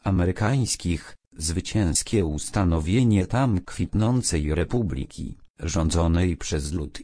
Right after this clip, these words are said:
i dla ludu bez udziału królów czy księży, stanowiło świeżą naukę dla dopiero co przebudzonych narodów,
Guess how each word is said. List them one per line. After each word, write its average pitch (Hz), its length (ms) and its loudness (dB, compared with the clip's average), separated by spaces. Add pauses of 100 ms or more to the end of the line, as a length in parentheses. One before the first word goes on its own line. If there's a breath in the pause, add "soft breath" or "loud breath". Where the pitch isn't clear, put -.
(100)
i 98 60 -4
dla 82 300 2
ludu 87 420 2
bez 80 280 2
udziału 101 600 2
królów 104 600 4
czy 98 120 0
księży, 95 580 0 (220)
stanowiło 95 800 2
świeżą 120 680 0
naukę 110 480 2
dla 82 300 0
dopiero 82 500 0
co 113 280 4
przebudzonych 87 840 0
narodów, 87 760 0